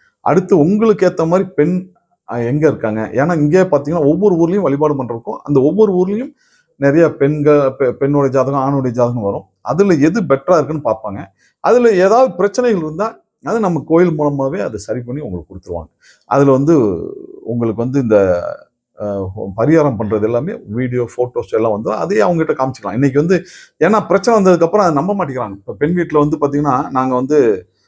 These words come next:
already பரிகாரம்லாம் பண்ணிட்டோம்னு சொன்னா, அது எப்படி பரிகாரம்னா பிரச்சனை வரும்?"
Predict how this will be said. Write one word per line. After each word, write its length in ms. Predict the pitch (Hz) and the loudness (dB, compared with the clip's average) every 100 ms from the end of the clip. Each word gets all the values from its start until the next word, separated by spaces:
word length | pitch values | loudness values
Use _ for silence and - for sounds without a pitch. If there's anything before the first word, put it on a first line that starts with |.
| _ 120 | _ 0
already 300 | 147 165 196 156 | 2 4 2 2
பரிகாரம்லாம் 460 | 151 156 160 170 | 2 2 2 -2
பண்ணிட்டோம்னு 320 | 139 170 170 143 | -2 -2 -4 -6
சொன்னா, 520 | 135 143 117 127 - _ _ | -6 -8 -8 -10 -16 _ _
அது 200 | - 135 | -2 2
எப்படி 240 | 180 180 180 | 4 2 0
பரிகாரம்னா 500 | 143 160 151 139 139 | 2 2 2 -2 -6
பிரச்சனை 320 | 104 - 110 | -8 -8 -8
வரும்?" 260 | 92 82 | -8 -10